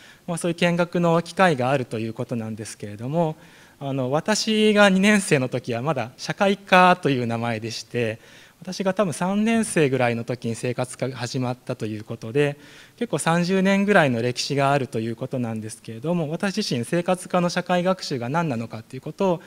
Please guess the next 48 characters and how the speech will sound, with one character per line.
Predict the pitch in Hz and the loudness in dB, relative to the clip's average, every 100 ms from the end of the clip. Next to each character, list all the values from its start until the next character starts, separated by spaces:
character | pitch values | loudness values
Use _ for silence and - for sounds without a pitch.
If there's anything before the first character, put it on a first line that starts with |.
| - - - | -20 -16 -10
よ | 190 | -8
く | |
知 | - 160 | -6 -2
り | 165 | -2
ま | 156 | 0
せ | 170 | 0
ん | 120 | -2
で | 101 | -6
し | - | -14
た。 | - - - - _ - - | -14 -20 -20 -20 _ -10 0
で、 | 170 | 2
な | 165 190 | 2 0
ん、 | 196 | 2
な | 208 | 4
ん、 | 202 214 | 4 2
な | 190 | 2
ん | 208 | 4
と | |
な | 226 | 4
く | 220 | 2
そ | - | 4
う | 175 | 2
い | |
う | |
こ | 175 | 2
と | 165 | 0
を | 139 | -2
し | |
て | - | 0
い | 143 | 0
る | |
っ | 147 | 0
て | 123 | -2
い | |
う | |
の | 113 | -6
を | |
聞 | - 123 | -6 -8
い | |
て | 123 | -6
た | 123 113 | -8 -8
ん | 104 | -10
で | 110 | -12
す | - | -12
け | 123 | -10
れ | 123 | -4
ど | 160 | 0
も、 | 202 190 | 0 -2